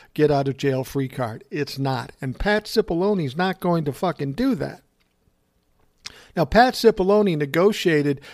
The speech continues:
with the January sixth committee as to what that, uh,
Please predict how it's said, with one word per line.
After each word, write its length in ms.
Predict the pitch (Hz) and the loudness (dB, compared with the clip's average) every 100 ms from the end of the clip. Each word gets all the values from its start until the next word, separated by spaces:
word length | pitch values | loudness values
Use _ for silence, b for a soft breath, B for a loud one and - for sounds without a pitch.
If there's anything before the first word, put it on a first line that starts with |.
| B | B
with 140 | 156 151 | -2 0
the 100 | 143 | 0
January 540 | 160 147 147 139 135 | 2 2 0 -2 -2
sixth 400 | - 208 202 - | -2 -2 -2 -6
committee 340 | - 143 131 139 | -6 -4 -2 0
as 220 | 135 - | -2 -4
to 180 | 143 120 - | -6 -6 -4
what 280 | 170 180 | -4 -2
that, 320 | - 156 151 - B B B - | -2 -2 -2 -8 B B B -6
uh, 240 | 131 | -4